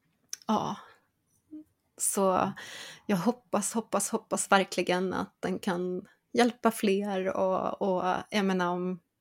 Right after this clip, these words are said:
om det här kan hjälpa en person, då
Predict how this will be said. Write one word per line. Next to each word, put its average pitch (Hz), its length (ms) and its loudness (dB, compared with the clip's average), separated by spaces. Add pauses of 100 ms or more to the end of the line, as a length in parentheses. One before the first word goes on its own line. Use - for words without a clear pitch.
(180)
om 202 160 4
det 196 80 4
här 202 220 6
kan 214 160 6
hjälpa 202 260 6
en 175 340 4 (120)
person, 220 480 4
då 202 400 0